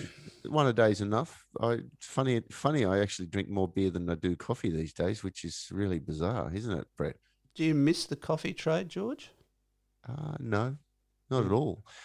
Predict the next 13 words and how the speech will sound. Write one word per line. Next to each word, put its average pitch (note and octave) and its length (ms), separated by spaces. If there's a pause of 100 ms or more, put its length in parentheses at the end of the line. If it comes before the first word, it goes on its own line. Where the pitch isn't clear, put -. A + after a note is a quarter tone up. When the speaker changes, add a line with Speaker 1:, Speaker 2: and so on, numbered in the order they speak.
(120)
Speaker 1:
What G3+ 160
I G3+ 80
do C#3 200
miss, G#2+ 360 (100)
what F#3 160
I D3+ 80
do A#2+ 220
miss F2 320
is, F#2+ 280
um, G2 460 (320)
well, B2 240
it's A2+ 200
actually A#2 440